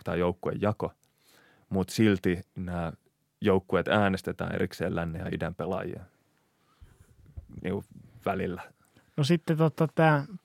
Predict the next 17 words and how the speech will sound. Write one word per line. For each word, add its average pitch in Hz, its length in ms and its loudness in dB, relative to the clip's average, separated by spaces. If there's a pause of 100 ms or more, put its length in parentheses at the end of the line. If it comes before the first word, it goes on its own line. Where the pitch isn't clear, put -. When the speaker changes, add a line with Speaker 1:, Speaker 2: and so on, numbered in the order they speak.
(320)
Speaker 2:
paitsi 156 340 6
tää 151 240 6 (100)
tavallaan 151 460 6
äänestyksen 165 520 2
ennakkoasetelma, 135 960 4
niin 127 260 0 (120)
<laughs> 143 100 4
sulla 147 300 2
on 135 80 6
jotain 143 380 6
kritisoitavaa 147 800 4
tästä 139 260 2
myös 131 240 2
tulosten 143 480 4
laskemistavasta. 123 960 -2 (640)
Speaker 1:
Joo, 147 500 8
siis - 580 0